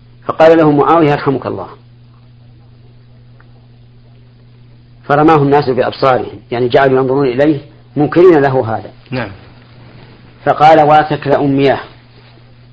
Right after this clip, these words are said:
Speaker 1: يقوله معاوية، فجعلوا يضربون على أفخاذهم يسكتونه، فسكت. فلما سلم النبي صلى الله عليه وعلى آله
Speaker 2: صلى الله عليه
Speaker 1: وسلم
Speaker 2: وسلم.
Speaker 1: دعاه.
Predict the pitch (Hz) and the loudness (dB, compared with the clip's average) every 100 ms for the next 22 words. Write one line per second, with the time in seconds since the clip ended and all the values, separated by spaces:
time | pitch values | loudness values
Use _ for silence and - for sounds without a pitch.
0 | - 120 151 143 131 135 139 98 - - | -12 -2 0 2 0 2 0 -2 -10 -20
1 | - - - - - - - - - - | -20 -20 -20 -20 -20 -20 -20 -14 -14 -14
2 | - 139 147 139 131 131 120 131 120 123 | -8 0 2 2 0 -2 -4 -4 -2 -4
3 | 110 - 131 139 123 113 113 - 127 98 | -6 -4 -6 -4 -8 -10 -14 -12 -10 -10
4 | - - - - - - - - - - | -14 -20 -20 -20 -20 -20 -20 -20 -20 -20
5 | - - - - - - - 143 180 127 | -20 -20 -20 -20 -20 -16 -8 -4 -4 -4
6 | - - - - - - - - - - | -12 -20 -20 -20 -20 -20 -20 -20 -20 -20
7 | - - - - - - - - - - | -20 -20 -20 -20 -20 -20 -20 -20 -20 -20
8 | - - - - - - - 147 165 165 | -20 -20 -20 -20 -20 -16 -4 -2 -2 -2
9 | 151 135 127 120 117 113 101 110 113 104 | -2 -2 -2 -4 -6 -10 -12 -8 -8 -8
10 | 113 113 101 98 110 113 117 107 113 104 | -8 -10 -10 -10 -8 -6 -6 -8 -10 -10
11 | 113 139 135 | -6 -2 -2